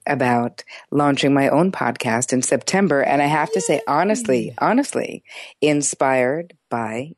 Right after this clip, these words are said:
Speaker 1: you.
Speaker 2: Ugh, what? I had no idea, honestly.
Speaker 1: That's the truth.
Speaker 2: <laughs>
Speaker 1: Truth. From, from our time at, um, Good Life Camp.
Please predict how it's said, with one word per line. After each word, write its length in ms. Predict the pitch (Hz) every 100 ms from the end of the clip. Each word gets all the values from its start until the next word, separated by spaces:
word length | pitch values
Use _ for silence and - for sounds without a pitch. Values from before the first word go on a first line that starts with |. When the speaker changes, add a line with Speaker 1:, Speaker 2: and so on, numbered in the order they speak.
| -
Speaker 1:
you. 260 | 202 165 _ -
Speaker 2:
Ugh, 240 | 185 - - - _ _ _ -
what? 320 | 240 277 - -
I 80 |
had 160 | 214 165
no 320 | 143 151 143
idea, 340 | 135 127 156 -
honestly. 360 | 135 123 123 139
Speaker 1:
That's 200 | 165 196
the 80 |
truth. 680 | 156 220 190 220 240 - 214
Speaker 2:
<laughs> 0 |
Speaker 1:
Truth. 320 | - 233 196 - - -
From, 280 | 180 156 -
from 260 | 170 143
our 160 | 139 151
time 400 | 147 151 143 143
at, 200 | 139 135
um, 320 | 131 127 135 _ _
Good 160 | - 147
Life 180 | 123 123
Camp. 220 | 110